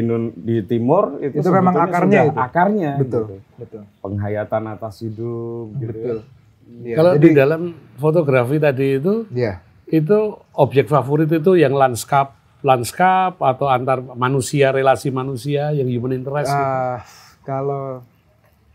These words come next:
Speaker 2: kalau itu mungkin agak susah, Mas. Tapi ya kalau harus milih satu ya, saya mungkin paling senang memang motret alam sih, Mas. Iya.
Speaker 3: Alam,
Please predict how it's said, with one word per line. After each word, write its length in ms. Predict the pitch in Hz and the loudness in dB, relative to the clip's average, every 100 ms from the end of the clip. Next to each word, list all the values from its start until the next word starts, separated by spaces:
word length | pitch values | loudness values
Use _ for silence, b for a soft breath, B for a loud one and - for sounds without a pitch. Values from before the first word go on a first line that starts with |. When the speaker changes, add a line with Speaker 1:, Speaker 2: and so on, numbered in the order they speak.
| _ _ _ _ _ - | _ _ _ _ _ -6
Speaker 2:
kalau 220 | 127 131 | -2 -2
itu 160 | 131 151 | 0 0
mungkin 220 | 143 151 | 0 -4
agak 220 | 135 131 | -4 -8
susah, 300 | 120 120 131 | -12 -10 -10
Mas. 160 | 117 110 | -10 -12
Tapi 300 | 127 127 139 | -8 -2 0
ya 80 | 123 | 0
kalau 220 | 123 123 | -2 -4
harus 160 | 127 120 | -6 -6
milih 220 | 143 143 | -4 -2
satu 280 | 127 135 131 | -2 -4 -4
ya, 120 | 113 | -6
saya 180 | 104 123 | -4 -6
mungkin 280 | 127 123 135 | -4 -6 -6
paling 200 | 120 117 | -6 -8
senang 200 | 110 131 | -10 -14
memang 220 | 123 117 | -14 -12
motret 300 | 113 104 104 | -12 -12 -12
alam 320 | 95 98 101 95 | -10 -10 -12 -14
sih, 100 | 95 | -18
Mas. 300 | 90 - _ | -20 -20 _
Iya. 140 | 117 | -6
Speaker 3:
Alam, 220 | 127 117 | -4 -4